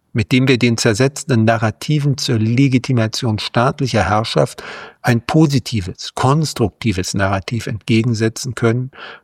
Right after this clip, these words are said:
das auf der Selbstbestimmung der Menschen über ihr Leben basiert. Der Staat, der tief in die Lebensgestaltung der Menschen eingreift, ist auf Angstnarrative angewiesen,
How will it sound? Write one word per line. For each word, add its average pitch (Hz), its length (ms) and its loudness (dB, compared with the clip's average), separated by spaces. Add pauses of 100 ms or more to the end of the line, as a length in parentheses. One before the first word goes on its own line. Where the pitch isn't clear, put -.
(140)
das 123 180 2
auf - 180 0
der 120 160 4
Selbstbestimmung 120 840 2
der 110 140 2
Menschen 117 460 -4
über 110 240 -2
ihr 98 180 -2
Leben 107 340 -4
basiert. 104 420 -4 (880)
Der 113 120 4
Staat, - 560 -2 (400)
der 107 140 0
tief 175 260 2
in 131 120 2
die 117 100 2
Lebensgestaltung 120 920 2
der 104 120 2
Menschen 113 440 0
eingreift, 117 720 -2 (280)
ist - 260 0
auf - 200 -2
Angstnarrative 113 1000 2
angewiesen, 127 800 -2